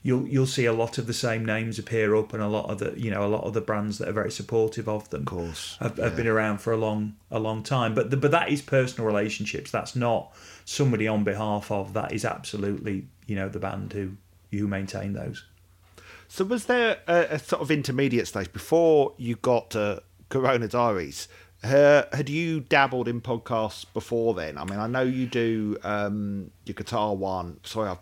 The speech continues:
Speaker 2: the name of it's escaped me. What's it
Speaker 1: Uh,
Speaker 2: called?
Speaker 1: Nine forty-two.
Speaker 2: Nine forty-two and, uh, Therapy for Me. Did they predate, both of those predate
Speaker 1: Yeah,
Speaker 2: Corona
Speaker 1: I tell you the
Speaker 2: Diaries?
Speaker 1: first thing. The first, my per-, first venture into a podcast was actually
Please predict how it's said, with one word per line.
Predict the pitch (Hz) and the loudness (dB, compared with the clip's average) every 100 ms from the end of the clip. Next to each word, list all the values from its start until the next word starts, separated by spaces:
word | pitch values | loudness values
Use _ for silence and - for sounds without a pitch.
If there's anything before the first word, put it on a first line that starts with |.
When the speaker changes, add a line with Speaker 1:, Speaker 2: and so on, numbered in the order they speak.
| - | -8
Speaker 2:
the | |
name | 98 110 104 | -6 -6 -6
of | 90 | -8
it's | - - _ | -14 -20 _
escaped | 107 - 113 - | -12 -6 -6 -6
me. | 80 - _ - | -10 -14 _ -12
What's | - | 0
it | 135 | 2
Speaker 1:
Uh, | 139 | 4
Speaker 2:
called? | 151 | 4
Speaker 1:
Nine | 175 185 | 4 4
forty-two. | 180 160 147 135 131 107 92 - - | 2 0 0 0 0 0 -4 -18 -12
Speaker 2:
Nine | 87 127 | -2 0
forty-two | 123 143 131 117 131 117 110 107 - | 4 4 4 2 4 4 4 0 0
and, | 110 110 107 104 - - | 2 2 0 -2 -6 0
uh, | 110 | 0
Therapy | 101 - 117 104 110 | 2 0 0 0 -4
for | 95 | -4
Me. | 120 123 | -2 -2
Did | 101 107 | -2 0
they | 170 175 160 _ _ - | 2 2 0 _ _ -4
predate, | 165 147 151 139 107 | 0 2 4 2 2
both | - 110 92 | -2 -4 -4
of | |
those | 95 90 | -6 -6
predate | - 107 101 107 90 - - - - | -6 -6 -2 -2 -4 -8 -12 -12 2
Speaker 1:
Yeah, | 277 285 | 4 4
Speaker 2:
Corona | 240 | 2
Speaker 1:
I | |
tell | - 311 | 2 2
you | |
the | 320 | 2
Speaker 2:
Diaries? | - | 4
Speaker 1:
first | 285 294 | 4 4
thing. | - 123 | -2 -2
The | |
first, | 123 226 277 - | 2 4 4 2
my | - 202 | 0 0
per-, | 214 - 254 214 | 2 0 0 0
first | - - 240 - - - | -4 -2 0 -2 -10 -2
venture | 143 196 190 127 | 2 4 2 0
into | 123 120 | 0 -2
a | |
podcast | 113 143 151 - 98 131 | 2 2 2 0 -4 0
was | 135 | 2
actually | 185 - - 123 117 139 | 2 0 -6 -2 -2 -6